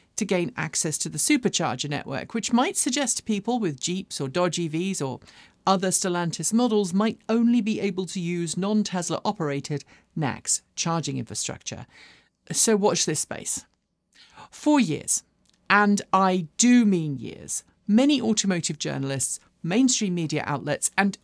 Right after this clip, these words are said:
auto executives have pushed back against the battery electric vehicle switch, stating that hydrogen fuel cell cars would be a far better choice. And for more than a decade, you've been able to lease and in some cases buy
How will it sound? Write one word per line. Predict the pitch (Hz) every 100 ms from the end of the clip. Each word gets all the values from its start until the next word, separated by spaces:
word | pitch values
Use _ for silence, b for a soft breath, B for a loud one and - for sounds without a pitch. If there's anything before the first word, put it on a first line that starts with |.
| _
auto | 254 247 214 208
executives | 196 180 - 143 147 - 131 - B B
have | 202 -
pushed | 240 262 -
back | 160 -
against | 165 147 139 -
the | 156
battery | 139 147 - 156
electric | 143 - 127 -
vehicle | 156 147 147
switch, | - 214 190 - B -
stating | - 277 294
that | 285 269
hydrogen | 294 330 330 339 330
fuel | 285 247
cell | 208 226
cars | 208 226 214 202
would | 226
be | 196 214
a | 185
far | 185 - - 285 277
better | 240 202 -
choice. | 160 - - - - - b b b b b b
And | 170 165
for | 185
more | 170 160
than | 160
a | 208
decade, | 226 131 160 165
you've | 180 180
been | 208
able | 208 170 202
to | 208 214
lease | 160 185
and | 185
in | 165 170
some | 220 226
cases | 226 226 - 208 170
buy | 143 240 269 190 185